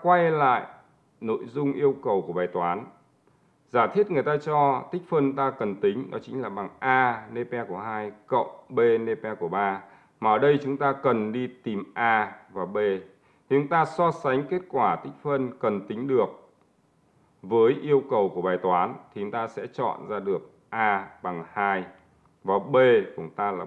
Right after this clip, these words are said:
bằng trừ một. Chúng ta lấy hai giá trị A và B vừa tìm được, chúng ta thế vào các phương án của bài toán đã cho.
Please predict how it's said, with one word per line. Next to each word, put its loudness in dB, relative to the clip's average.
bằng -10
trừ -14
một. -8
Chúng -4
ta 6
lấy 4
hai -2
giá 0
trị -6
A 4
và -2
B -2
vừa 0
tìm -8
được, -2
chúng -6
ta 4
thế 4
vào 2
các 0
phương -2
án -2
của -6
bài -4
toán -4
đã -8
cho. 0